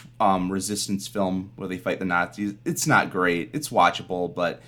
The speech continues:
if you're gonna watch, like, a, a Nordic resistance film set during World War Two, I'd probably recommend Max Manus, which is more of a Norwegian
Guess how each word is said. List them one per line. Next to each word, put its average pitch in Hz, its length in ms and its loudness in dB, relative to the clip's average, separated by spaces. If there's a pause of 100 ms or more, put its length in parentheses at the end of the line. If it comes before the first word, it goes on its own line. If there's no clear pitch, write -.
(100)
if - 80 -14
you're 151 60 -2
gonna 185 140 6
watch, 135 260 8
like, 123 160 2
a, 85 360 4 (420)
a 95 380 4
Nordic 123 360 4
resistance 104 640 -2
film 110 340 -2
set - 220 -2
during 104 180 0
World 104 160 0
War 101 100 0
Two, 95 200 -4
I'd - 140 -2
probably 139 220 6
recommend 101 400 0
Max 95 320 -6
Manus, 92 380 -6
which 98 140 -8
is 85 120 -10
more 90 140 -4
of 90 80 -6
a 85 60 -4
Norwegian 87 720 -8